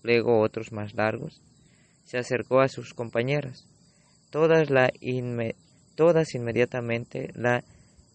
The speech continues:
instaron a que tomara parte en el juego.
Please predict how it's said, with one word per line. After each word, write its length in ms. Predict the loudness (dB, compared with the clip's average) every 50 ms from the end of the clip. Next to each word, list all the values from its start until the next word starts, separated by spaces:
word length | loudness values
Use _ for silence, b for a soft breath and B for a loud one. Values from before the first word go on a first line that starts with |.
| _
instaron 880 | -8 -6 -4 -4 -6 -6 -10 -12 -6 _ 2 4 4 4 2 0 -4 -8 -14 _ _ _ _ _ _ _ _ _ _ _ _ _
a 160 | -8 -8 -8
que 260 | -8 -4 0 2 2 2
tomara 840 | 0 _ _ -6 -4 -4 -4 -2 0 2 2 2 0 0 -4 -6 -8 -14 _ _ b b b b b b _ _
parte 540 | 0 2 2 2 0 -2 -4 -2 -2 -2 -4
en 120 | -6 -6
el 80 | -8 -10
juego. 460 | -2 2 4 4 4 2 -4 -12 -20